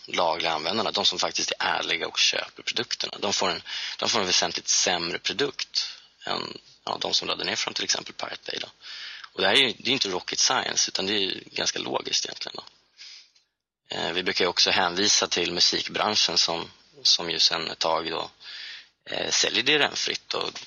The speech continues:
uppenbarligen så går det ganska bra, och det finns också undersökningar, bland annat säger E M I själva att D R M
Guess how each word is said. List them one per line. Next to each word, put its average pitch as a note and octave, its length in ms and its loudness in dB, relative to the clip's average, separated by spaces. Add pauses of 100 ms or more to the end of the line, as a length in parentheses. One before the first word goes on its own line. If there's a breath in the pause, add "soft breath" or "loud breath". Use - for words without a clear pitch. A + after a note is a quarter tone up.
(540)
uppenbarligen G2+ 500 0
så G#2+ 120 4
går F#2+ 140 2
det F#2 80 0
ganska F2 320 0
bra, A#2 280 2
och F#2 120 -4
det F2+ 80 -4
finns F2 260 0
också - 300 0 (1000 loud breath)
undersökningar, F#2 760 2
bland F2+ 180 2
annat F2+ 120 2
säger F2 380 4
E F2+ 140 2
M F2+ 120 0
I F2+ 360 2 (160)
själva F#2 480 0
att - 400 -2 (340)
D - 120 -2
R E2+ 80 2
M F#2+ 200 2